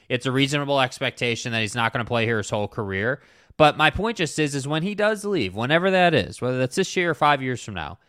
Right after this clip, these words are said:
when you're a bottom feeder team again, just remember the days of Don and remember what Don did for the organization, because that's,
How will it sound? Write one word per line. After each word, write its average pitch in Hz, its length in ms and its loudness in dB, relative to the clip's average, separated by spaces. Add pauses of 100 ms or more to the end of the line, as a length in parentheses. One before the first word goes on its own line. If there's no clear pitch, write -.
(720)
when 143 280 0
you're 208 520 -2
a 156 80 0
bottom 135 420 6
feeder 156 320 0
team 139 320 -6
again, 185 460 -8 (440)
just 156 400 -4
remember 190 320 0
the 180 100 2
days 143 300 2
of 123 120 -6
Don 127 380 -4
and 123 160 -6
remember 143 300 -2
what 147 160 4
Don 139 200 2
did 131 180 -4
for 135 100 -10
the 123 120 -6
organization, 117 680 -4
because 98 280 -4
that's, 127 400 4